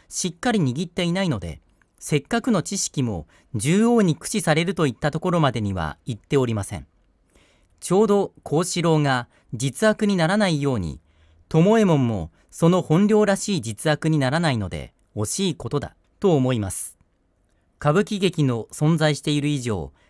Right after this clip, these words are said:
実悪のような偶像同然のものもあってほしいのだし、東京にはそういう向きの役者がいないしするのだから、ぜひその方へ進んでもらいたいものです。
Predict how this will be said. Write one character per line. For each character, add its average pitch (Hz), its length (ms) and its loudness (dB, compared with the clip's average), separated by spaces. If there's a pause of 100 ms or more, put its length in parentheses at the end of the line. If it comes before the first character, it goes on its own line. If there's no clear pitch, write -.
(160)
実 135 360 -2
悪 208 200 0
の 202 100 2
よ 196 160 2
う 175 60 2
な 127 260 0
偶 143 300 -2
像 190 260 2
同 151 220 0
然 190 200 0
の 180 100 0
も 180 100 0
の 180 100 0
も 135 140 2
あ 160 40 0
っ 165 60 -8
て 139 140 -4
ほ 143 120 -6
し - 140 -6
い 160 60 0
の 131 100 0
だ 101 120 -6
し、 - 260 -10 (420)
東 196 180 0
京 220 200 0
に 214 120 2
は 117 260 -2 (360)
そ 165 280 2
う 185 40 2
い 185 120 0
う 185 60 2
向 185 120 0
き 175 100 -4
の 151 80 4
役 120 220 -2
者 139 160 -2
が 127 260 -2 (220)
い 143 100 0
な 196 140 4
い 208 60 2
し - 140 -6
す 143 160 -6
る 165 100 -2
の 139 100 2
だ 110 100 -4
か 95 120 -10
ら、 76 180 -8 (400)
ぜ 165 160 -2
ひ 196 160 -4
そ - 120 -2
の 185 120 0
方 214 240 2
へ 180 60 -2
進 - 280 -4
ん 165 60 0
で 160 80 0
も 139 100 2
ら 139 100 0
い 147 60 -2
た 147 120 0
い 143 80 0
も 131 120 0
の 123 80 -2
で 95 120 -8
す。 - 260 -12